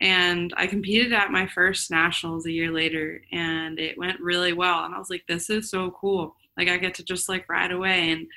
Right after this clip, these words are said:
be free." Not that I was, like, escaping from anything, but I just loved how cool the sport was and how fun it was to really just bury yourself and,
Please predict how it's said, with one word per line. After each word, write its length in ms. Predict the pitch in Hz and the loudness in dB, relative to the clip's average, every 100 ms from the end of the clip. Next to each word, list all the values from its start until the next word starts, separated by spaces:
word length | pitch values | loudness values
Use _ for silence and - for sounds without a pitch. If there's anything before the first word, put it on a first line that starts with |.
| - - - - | -14 -16 -8 2
be 160 | 269 | 2
free." 460 | 262 269 285 277 208 | 4 6 6 6 6
Not 260 | 190 226 233 | 6 4 4
that 140 | 233 | 4
I 200 | 214 190 | 4 4
was, 120 | 180 | 4
like, 280 | 185 160 156 | 4 2 0
escaping 520 | - - 190 220 180 | -4 2 2 4 0
from 200 | 170 165 | 2 2
anything, 400 | 160 160 170 170 | 2 0 0 0
but 120 | 170 | 2
I 80 | 170 | 2
just 260 | 170 175 - | 0 -2 0
loved 220 | 165 165 | 0 0
how 160 | 160 156 | -2 -2
cool 360 | - 180 170 | -2 0 2
the 120 | 170 | 0
sport 400 | 160 - 165 160 | -4 -2 -2 0
was 300 | 160 160 156 | 2 2 2
and 120 | 165 160 | -2 -2
how 380 | 165 160 156 - - | 0 0 -2 -8 -2
fun 160 | 214 220 | 2 4
it 160 | 185 | 4
was 300 | 175 165 165 | 2 2 2
to 120 | - 170 | 0 2
really 260 | 170 170 | 4 4
just 260 | 160 160 - | 0 -4 0
bury 260 | 156 160 | 2 2
yourself 640 | 185 220 220 269 240 - - | 2 0 2 6 6 6 4
and, 240 | 185 175 | 2 2